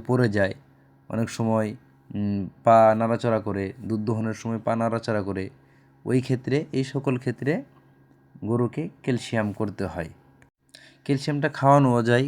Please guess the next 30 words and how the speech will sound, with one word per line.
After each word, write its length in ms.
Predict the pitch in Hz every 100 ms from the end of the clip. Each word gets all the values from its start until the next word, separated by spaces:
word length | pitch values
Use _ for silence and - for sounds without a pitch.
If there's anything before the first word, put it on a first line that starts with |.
| 143
খাওয়ানো 260 | 135 131 123
ক্যালসিয়ামও 500 | 120 107 117 113 117
আছে, 160 | 113 123 127
তবে 240 | 131 127 160 - - - - _ -
রোগে 320 | 107 123 131 127
ক্যালসিয়াম 340 | 127 - 123 117
প্রয়োগ 200 | 131 127 -
করলে 240 | 131 151 262 - _ _ _ _
এটা 240 | 104 101 104 -
কাজ, 160 | 120 120 98 -
কার্যকরী 420 | 123 123 120 107
হয় 200 | 95 98
বেশি 300 | 113 - 135 160 -
এবং 140 | 104 104
তাড়াতাড়ি। 440 | 123 120 107 85 73 - _ _ _ - _
তো 60 | - 120
বন্ধুগণ, 360 | 135 135 107 170 - - - _
আমার 220 | - 110 113
এই 100 | 120 127
গরুটা 340 | 135 - 117 156 -
ক্যালসিয়াম 400 | 120 107 117 117
করার 240 | 117 120 120
মূল 120 | 120 117
উদ্দেশ্য 260 | 101 107 - 123
হচ্ছে 260 | 113 - 107 139 - _ _ _ _ _
গরুটা 360 | 110 113 107 107 104 - - - 95
দুধ 120 | 110
দোহনের 300 | 120 117 117
সময় 160 | 123 117
একটু 120 | 104